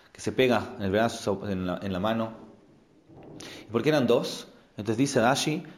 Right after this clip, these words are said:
que esas dos simbolizan los dos, las dos tablas de la ley. Ya en ese momento, años antes de que se entreguen las tablas,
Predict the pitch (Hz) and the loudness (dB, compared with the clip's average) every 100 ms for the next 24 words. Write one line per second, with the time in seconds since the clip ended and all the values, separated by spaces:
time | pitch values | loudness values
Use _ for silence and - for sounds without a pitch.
0 | - 127 131 107 139 - - - 117 107 | -8 -4 -4 2 2 0 -8 -2 2 4
1 | 110 139 101 107 127 - - 117 107 110 | 4 2 2 0 -2 -10 -6 -2 0 2
2 | 151 - 120 147 156 120 113 110 113 101 | 2 2 0 0 2 0 2 0 0 0
3 | 80 58 - - - - _ 139 147 151 | -2 -6 -14 -20 -20 -20 _ 2 2 2
4 | 147 120 131 - 170 170 - 135 139 123 | 2 4 2 2 -2 -2 -2 0 2 2
5 | 127 127 120 107 107 95 117 117 98 117 | 2 2 0 0 0 2 2 2 2 0
6 | 110 123 151 - | 2 0 -2 -10